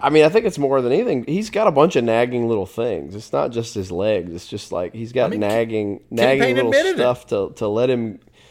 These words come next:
Speaker 1: let him heal up. Uh, so yeah, the twenty-ninth. Um,
Speaker 2: To, to, to think that it's just gonna fix itself at this point.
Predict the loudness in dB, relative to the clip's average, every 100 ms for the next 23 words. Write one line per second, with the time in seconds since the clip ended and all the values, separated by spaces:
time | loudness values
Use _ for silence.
0 | _ _ -8 2 4 4 4 2 2 4
1 | 2 0 -8 _ 0 2 2 0 -4 -6
2 | -6 -4 0 2 0 -6 -6 -4 -2 0
3 | 0 0 -2 -8 _ _ _ _ _ _
4 | _ _ -20 _ _ _ 0 2 2 0
5 | 0 0 -2 -4 -10 -20 _ _ _ _
6 | -4 -4 0 -2 -2 -4 0 0 4 4
7 | 4 0 -2 -2 -6 -4 -4 -6 -8 -6
8 | -6 -4 -10 -6 0 0 -2 -12 -14 -14
9 | -16 -16 -16 -18